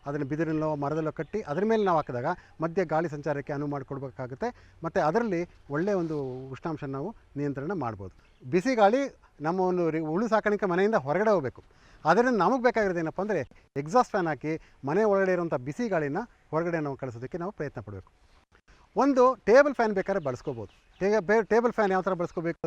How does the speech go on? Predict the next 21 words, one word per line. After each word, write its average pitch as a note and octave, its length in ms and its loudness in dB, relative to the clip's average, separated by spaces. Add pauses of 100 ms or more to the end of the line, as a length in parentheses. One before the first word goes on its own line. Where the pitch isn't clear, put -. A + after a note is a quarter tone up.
(200)
ಅಂತಂದರೆ F3 500 -4 (200)
ಅದನ್ನು G3+ 600 0 (260)
ಆ D3 80 4
ಮುಖಾನ, G#3+ 340 4 (220)
ಆ, D3+ 140 -4
ಕಿಟಕಿ F#3 300 -4
ಹೊರಗಡೆ F#3+ 240 2
ತಿರುಗಿಸಿ D#3+ 400 -4 (260)
ಗೋಣಿ F#3+ 240 0
ತಾಟನ್ನು F3+ 320 2
ನೆನೆಸಿರುವಂಥ F#3 380 0
ಗೋಣಿ E3+ 220 -2
ತಾಟ F3 180 -6
ಹಾಕಿದಾಗ D#3 220 -4
ಏನಾಗುತ್ತೆ, D3+ 600 -6
ಬಿಸಿ E3+ 200 -2
ಗಾಳಿ F#3 200 2
ಹೊರಗಡೆ E3 300 2
ಹೋಗ್ತಾ D3 240 -2
ಇರುತ್ತೆ. D#3 500 -8
ಹಾಗಾಗಿ D#3 320 -2